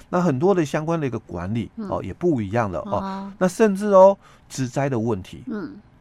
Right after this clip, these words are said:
Speaker 1: 哦，这个都是很多的一个问题的一个部分。
Speaker 2: 在家工作，那还有算职灾吗？
Speaker 1: 哎，对啊。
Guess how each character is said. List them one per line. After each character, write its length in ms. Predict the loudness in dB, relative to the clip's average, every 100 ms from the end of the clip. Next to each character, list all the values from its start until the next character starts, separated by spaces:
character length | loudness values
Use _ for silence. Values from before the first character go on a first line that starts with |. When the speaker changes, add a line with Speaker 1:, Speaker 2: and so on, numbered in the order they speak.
| _ -16 -16 -16 -20 -12
Speaker 1:
哦， 160 | -6 -2
这 100 | -2
个 100 | 0
都 120 | 0
是 120 | 0
很 200 | -2 -2 -2
多 220 | 2 2
的 100 | 2
一 20 |
个 180 | 0 0
问 80 | 0
题 60 |
的 100 | 2
一 20 | 4
个 60 |
部 0 |
分。 100 | 4
Speaker 2:
在 60 | 4
家 240 | 4 4
工 240 | 4 4 4
作， 300 | 4 2 2
那 200 | 0 -2
还 220 | -2 -4
有 320 | -4 -6 -10
算 280 | -8 -4 -4
职 280 | -6 -10 -12
灾 140 | -8 -4
吗？ 60 | -2
Speaker 1:
哎， 40 |
对 240 | 4 4
啊。 140 | 4